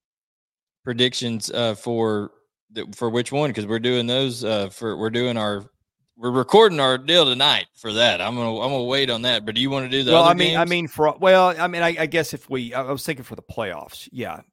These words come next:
Speaker 2: But, and if we, if, if we were to do that, that would partially give away what we're gonna do there tonight. So.
Speaker 1: Well, I'm in, I'm in good position with my preseason picks because my preseason picks were,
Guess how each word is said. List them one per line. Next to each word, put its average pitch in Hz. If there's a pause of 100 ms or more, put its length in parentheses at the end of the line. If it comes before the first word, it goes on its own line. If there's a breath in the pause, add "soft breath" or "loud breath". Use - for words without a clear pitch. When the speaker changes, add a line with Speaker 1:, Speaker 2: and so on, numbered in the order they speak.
(260)
Speaker 2:
But, 131
and 143
if 139
we, 143 (420)
if, 147
if 151
we 180
were 151
to 123
do 139
that, 127
that 127
would 113
partially 117
give 104
away 101
what 101
we're 110
gonna 95
do 90
there 85
tonight. -
So. 90 (240)
Speaker 1:
Well, 135
I'm 190
in, 226
I'm 190
in 226
good 180
position 151
with 120
my 117
preseason 117
picks -
because 113
my 131
preseason 175
picks 131
were, 107